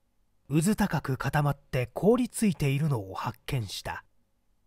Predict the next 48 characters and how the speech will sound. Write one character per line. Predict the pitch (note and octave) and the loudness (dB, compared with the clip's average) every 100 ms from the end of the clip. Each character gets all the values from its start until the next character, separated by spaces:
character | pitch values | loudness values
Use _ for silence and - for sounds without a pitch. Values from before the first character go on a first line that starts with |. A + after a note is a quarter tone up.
| _ _ _ _ _ _ _ _ | _ _ _ _ _ _ _ _
一 | D3 D#3+ | -2 -2
瞬 | - G3 D#3 | 0 0 0
間 | C3 | -2
彼 | B2 D#3 | 0 0
女 | A2+ A2 | 0 -2
は、 | A2 - _ _ - | -4 -6 _ _ -8
そ | - D3+ | 0 2
の | D#3+ C#3+ - | 4 2 0
異 | E3+ | 6
様 | G3+ A#3 A3+ | 8 8 8
な | G3+ | 4
物 | F3+ - | 2 0
体 | E3+ E3+ D#3+ | 0 2 4
を | D#3 | 2
不 | D3 - - | 0 -6 -2
思 | B3 | 0
議 | A3+ | 0
そ | - G#3+ | 2 4
う | |
に | G3 F3 | 4 6
凝 | G#3 F3 | 6 6
視 | B2 | 2
し | - | -6
て | B2 | -6
い | A2 | -6
た | G#2+ | -6
が、 | F#2+ - _ _ _ _ _ _ _ | -6 -8 _ _ _ _ _ _ _
や | C#3+ E3 | -2 -2
が | A3+ | 0
て | - F#3 - _ - | 2 2 0 _ -4
バ | D#3 D#3+ | 0 2
タ | C4+ | 2
リ | G#3+ | 2
と | B2+ A2+ | -2 -2
バ | C3 | -2
ケ | C#3 G#3 | 0 0
ツ | - | 0
を | F3 | 0
手 | - G#3+ | 0 0
か | D#3+ | -2
ら | G#2 | -4
落 | G2 | -4
と | E3+ | -4
す | - | -4
と | A2+ | -6
同 | G#2+ A#2+ | -4 -4
時 | A2+ | -4
に、 | A2 G#2+ | -6 -8